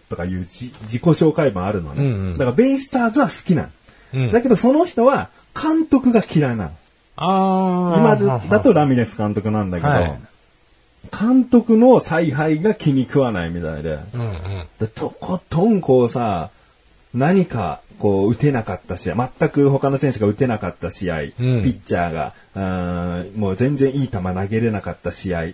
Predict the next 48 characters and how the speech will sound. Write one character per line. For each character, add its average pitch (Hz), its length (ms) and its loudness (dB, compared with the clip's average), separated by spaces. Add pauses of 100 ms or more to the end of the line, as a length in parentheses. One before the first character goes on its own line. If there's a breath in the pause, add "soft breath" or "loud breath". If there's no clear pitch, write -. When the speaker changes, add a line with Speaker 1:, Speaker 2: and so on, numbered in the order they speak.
Speaker 1:
も 143 140 -2
う 160 40 2
何 262 280 0
か 214 240 -2
あ 262 40 2
る 240 120 2
と 233 160 2
そ 233 160 2
の 262 140 4
選 320 320 0
手 262 220 2
じ 175 80 0
ゃ 113 60 0
な 113 120 -2
く - 120 -16
て、 92 140 -2
も 104 260 -2
う - 60 -12
監 277 240 2
督 214 300 0
が 160 140 4
悪 104 220 -2
い - 20 -4
み 73 140 -10
た - 100 -20
い - 20 -20 (320)
な。 113 80 -10
Speaker 2:
は 101 80 -6
い 85 40 -6
は - 180 -12
い - 40 -8
は - 20 -10
い。 - 40 -12 (300)
Speaker 1:
「こ 254 160 4
ん 254 160 4
な 233 100 4
ス - 120 -6
タ 214 120 2
メ 208 140 4
ン 190 80 0
で 175 100 2
行 151 120 0
く 170 120 -2
か 113 120 -2
ら 82 100 -4
だ」 65 140 -10
と - 40 -16
か、 - 180 -16